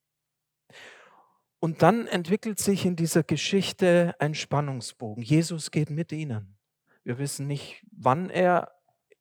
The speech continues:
auf ihren Weg gekommen ist, ob's eine Stunde war oder zwei, wie lang er mit ihnen auf dem Weg war.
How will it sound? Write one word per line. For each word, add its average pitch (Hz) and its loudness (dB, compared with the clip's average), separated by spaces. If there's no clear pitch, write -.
auf - -4
ihren 175 -2
Weg 180 2
gekommen 196 2
ist, 196 -4
ob's - 2
eine 165 -2
Stunde 202 2
war 190 8
oder 151 -2
zwei, 190 4
wie 185 -4
lang 185 4
er 190 2
mit 175 -4
ihnen 190 -2
auf 165 0
dem 165 -4
Weg 185 0
war. 190 0